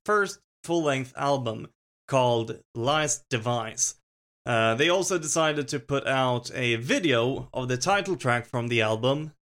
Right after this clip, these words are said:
which, uh, did get a lot of traction, actually, and gained over nine hundred thousand views, which is crazy. And, uh, that is something that really is impressive,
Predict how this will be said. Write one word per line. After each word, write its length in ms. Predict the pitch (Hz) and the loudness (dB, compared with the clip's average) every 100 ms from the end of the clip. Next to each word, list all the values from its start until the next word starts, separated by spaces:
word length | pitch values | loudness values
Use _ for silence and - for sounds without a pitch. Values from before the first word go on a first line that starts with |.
| - | -10
which, 560 | 127 135 131 127 - | -2 2 0 0 -2
uh, 240 | 127 117 117 | 2 2 2
did 220 | 139 156 | 0 0
get 160 | 160 | 2
a 40 | 160 | 4
lot 300 | 143 262 269 | 4 2 0
of 80 | 123 | -4
traction, 460 | - 226 - 127 | -2 -2 -2 -2
actually, 360 | 117 113 117 117 | -2 -2 -4 -4
and 200 | 131 127 | -4 -2
gained 200 | 151 147 | 0 2
over 280 | 175 190 135 | 0 0 -2
nine 400 | 127 196 226 196 | 0 0 0 -2
hundred 480 | 160 170 165 160 - _ | -2 -2 -2 -6 -6 _
thousand 520 | 185 190 190 - 139 | -2 -2 -2 -4 -4
views, 360 | 127 170 117 - | -4 -4 -4 -6
which 180 | 139 127 | -10 -8
is 120 | 131 | -10
crazy. 920 | - - 165 202 220 190 - 120 110 _ _ _ _ _ | -12 -14 -2 0 2 0 -2 -4 -10 _ _ _ _ _
And, 200 | 135 147 | 0 2
uh, 120 | 143 131 | 2 2
that 180 | 190 | 2
is 120 | 220 180 | 2 2
something 280 | 175 151 | 0 0
that 140 | 147 139 | 2 0
really 600 | 147 202 220 185 147 - | 2 2 4 2 0 -2
is 380 | - 139 123 - _ _ | 0 2 0 -8 _ _
impressive, 800 | 135 123 - 170 143 110 110 - | -6 0 4 4 2 -2 -4 -16